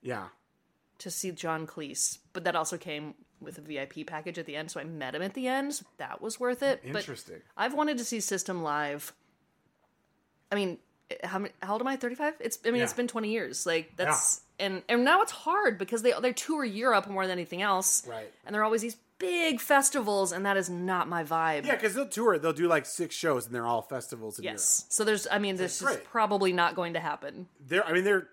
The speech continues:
Speaker 1: playing here, I thought. I thought they were gonna play here.
Speaker 2: You mean the U S or Minneapolis?
Speaker 1: Oh, you know what? No, I'm thinking of some other shit. I was thinking of Tool. Yeah.
Speaker 2: Oh, yeah. No, I mean,
Speaker 1: Um,
Speaker 2: like, s-, if they,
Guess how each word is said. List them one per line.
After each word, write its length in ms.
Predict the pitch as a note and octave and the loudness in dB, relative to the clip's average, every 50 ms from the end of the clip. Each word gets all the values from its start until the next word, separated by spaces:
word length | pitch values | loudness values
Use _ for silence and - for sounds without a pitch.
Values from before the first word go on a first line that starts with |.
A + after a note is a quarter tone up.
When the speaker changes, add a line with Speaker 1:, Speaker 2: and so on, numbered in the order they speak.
| _ _ - | _ _ -6
Speaker 1:
playing 300 | - D#3+ F#3+ G#3 F#3+ D3 | -4 -2 -2 -2 -2 -4
here, 320 | C#3 E3 A#3 D4+ D#4+ B3+ | -4 -4 -2 -2 -4 -4
I 120 | F3 C#3 C3 | -6 -8 -10
thought. 300 | - C#3 C3 C#3 C3+ - | -10 -8 -8 -8 -10 -10
I 80 | C#3 E3 | -10 -10
thought 160 | A3 D#4+ E4 | -10 -10 -10
they 60 | D4 | -10
were 160 | A3+ A3 B3+ C#4 | -10 -10 -8 -6
gonna 160 | E4+ D4 G#3 | -6 -6 -6
play 180 | - C#3+ B2 | -6 -6 -6
here. 260 | A#2+ A2 F#2+ - - _ _ _ _ _ _ _ _ - | -6 -6 -8 -10 -14 _ _ _ _ _ _ _ _ -8
Speaker 2:
You 100 | F#3+ F3+ | -6 -4
mean 140 | F3 E3+ | -4 -4
the 80 | E3 D#3+ | -4 -4
U 180 | D#3+ D#3+ D#3+ E3+ | -4 -2 0 2
S 220 | F#3+ - - - | 2 2 2 0
or 20 | A#3+ | -2
Minneapolis? 560 | A3 G3 F#3+ F3+ F3 E3 D#3+ C3+ C3 A#2+ - | 0 0 0 0 0 -2 -2 -6 -8 -2 4
Speaker 1:
Oh, 260 | F#3 G#3 G#3+ G#3 G3 D#3+ | 6 8 8 8 6 4
you 100 | E3 E3+ | 2 0
know 80 | F3 F3 | 0 0
what? 160 | F3 - - - _ _ _ - | 0 -2 -4 -12 _ _ _ -16
No, 120 | A#2 A2 G2 G2 | -16 -16 -14 -16
I'm 100 | G#2 G#2 | -16 -16
thinking 220 | - A2+ G#2+ G#2+ | -16 -16 -16 -18
of 60 | G2 - | -20 -20
some 140 | - F#2+ | -20 -20
other 120 | F2 E2+ F2 | -20 -20 -20
shit. 180 | - - E2 F#2+ | -20 -18 -14 -12
I 40 | A#2 | -12
was 100 | A#2+ - | -12 -10
thinking 180 | - B2 A#2 | -12 -12 -14
of 80 | G2+ - | -14 -14
Tool. 260 | - G#2+ F#2 - _ _ _ _ _ _ _ _ _ - | -16 -18 -18 -18 _ _ _ _ _ _ _ _ _ -8
Yeah. 80 | - F3+ | -6 -4
Speaker 2:
Oh, 180 | F3 E3 D#3+ - _ _ | -4 -4 -4 -8 _ _
yeah. 180 | - C3+ C3 C3 - _ _ _ _ _ _ _ _ - - - - | -12 -12 -12 -12 -14 _ _ _ _ _ _ _ _ -20 -16 -6 -2
No, 140 | A#3+ B3+ C4 | 0 4 4
I 100 | A#3+ C4+ | 4 4
mean, 140 | C#4 D#4 D#4+ | 4 2 2
Speaker 1:
Um, 60 | D#4+ D#4 | 2 0
Speaker 2:
like, 140 | D4+ D4+ - - | 0 0 -6 -6
s-, 200 | - - - - - | -4 -2 0 0 0
if 100 | B3 - | 0 0
they, 320 | F#4 G#4 - - - - | 0 0 0 -2 -4 -12